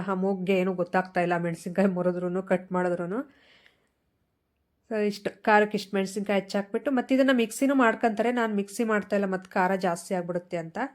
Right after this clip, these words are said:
ಸಾಕು, ಕಡಲೆ ಬೀಜದ ಪುಡಿ ಒಂದು ಹಾಕ್ಬಿಟ್ಟು ಇದನ್ನ ಈ ರೀತಿನೇ ಹೆಚ್ಚಾಕ್ಬಿಟ್ಟು ಇದು ಮಸ್ಯ ಕೋಲಲ್ಲಿ ಮಸ್ಯೋಣ ಅಂತ. So ಈ ರೀತಿ ಮಾಡ್ತೀವಿ ನಾವು ಕುಪ್ಪು ಸೊಪ್ಪು. ಹೀಗೆಲ್ಲ ಹಾಕ್ಬಿಟ್ಟು ಒಂದು ಹತ್ತು ನಿಮಿಷ ಬೇಯಿಸ್ಕೊಂಡ್ರೆ ಸಾಕು, ಸಾಂಬಾರು ರೆಡಿ ಆಗ್ಬಿಡುತ್ತೆ. ಇದ್ರ ಜೊತೆಗೆ ಅನ್ನ ಮಾಡ್ಕೊಂಡು ಬಿಸಿ ಬಿಸಿದು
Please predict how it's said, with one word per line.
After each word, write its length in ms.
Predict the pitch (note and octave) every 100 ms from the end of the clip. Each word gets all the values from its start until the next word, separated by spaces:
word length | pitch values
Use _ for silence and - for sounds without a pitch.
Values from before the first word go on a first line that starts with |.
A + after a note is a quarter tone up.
| _ _ _
ಸಾಕು, 380 | - G#3 G3+ G3+
ಕಡಲೆ 260 | G3+ F#3
ಬೀಜದ 200 | F#3+ F#3+ -
ಪುಡಿ 140 | F#3+
ಒಂದು 260 | F#3 F3+ F3+
ಹಾಕ್ಬಿಟ್ಟು 360 | F3 F#3+ F#3+
ಇದನ್ನ 280 | D4+ G#3+ F#3 F3 F3 -
ಈ 100 | G3
ರೀತಿನೇ 280 | F#3+ F#3+ F#3+
ಹೆಚ್ಚಾಕ್ಬಿಟ್ಟು 640 | F#3 - F#3 F#3 F3+ C4 C4 G3+ F#3
ಇದು 120 | F#3 F3+
ಮಸ್ಯ 320 | F3+ - G#3+
ಕೋಲಲ್ಲಿ 340 | G#3 F#3+ G3
ಮಸ್ಯೋಣ 440 | A3+ F3+ - F#3 F3
ಅಂತ. 260 | D#3+ D#3+ - _ _ _ _ _ _ _ _ -
So 60 |
ಈ 140 | G#3+ G#3+
ರೀತಿ 220 | G#3 A3+
ಮಾಡ್ತೀವಿ 380 | A#3+ F#3+ F#3+ G3
ನಾವು 160 | F3
ಕುಪ್ಪು 160 | F#3 -
ಸೊಪ್ಪು. 580 | - E3+ G#3 C4 - _ _ _ _ _ _ _ -
ಹೀಗೆಲ್ಲ 360 | A#3 A3 A3+ A3+
ಹಾಕ್ಬಿಟ್ಟು 480 | G#3+ G#3+ G#3+ C#4+ C#4
ಒಂದು 360 | A#3+ G#3+ G#3+ G#3
ಹತ್ತು 300 | G#3 - C4+
ನಿಮಿಷ 180 | C4+ C#4+
ಬೇಯಿಸ್ಕೊಂಡ್ರೆ 480 | C4 B3+ - B3 B3+
ಸಾಕು, 360 | B3 G3+ F3
ಸಾಂಬಾರು 380 | - G3 F#3 F3+
ರೆಡಿ 160 | E3+ F3
ಆಗ್ಬಿಡುತ್ತೆ. 440 | E3 E3 - G3 -
ಇದ್ರ 180 | G#3 F#3
ಜೊತೆಗೆ 300 | F3+ F#3 F#3+
ಅನ್ನ 200 | F3 F3
ಮಾಡ್ಕೊಂಡು 380 | F3+ E3+ - F#3
ಬಿಸಿ 220 | F3 -
ಬಿಸಿದು 520 | F3 - F3+ A#3 A3+